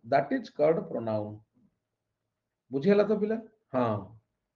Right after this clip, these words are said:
ଯିଏ ନାଉନ୍ ବଦଳରେ ବସେ, that is called pronoun। ରାମ ବଦଳରେ ହି ବସିଛି,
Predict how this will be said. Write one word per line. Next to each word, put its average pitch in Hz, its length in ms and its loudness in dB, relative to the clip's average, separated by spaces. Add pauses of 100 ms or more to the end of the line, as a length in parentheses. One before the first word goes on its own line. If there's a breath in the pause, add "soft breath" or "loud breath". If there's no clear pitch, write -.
(1120)
ଯିଏ 202 300 10
ନାଉନ୍ 247 480 10
ବଦଳରେ 294 440 12
ବସେ, 285 440 12 (640)
that 165 240 8
is - 140 0
called 214 320 8
pronoun। 190 580 6 (720)
ରାମ 151 400 6
ବଦଳରେ 233 500 10
ହି 180 220 0
ବସିଛି, 220 460 0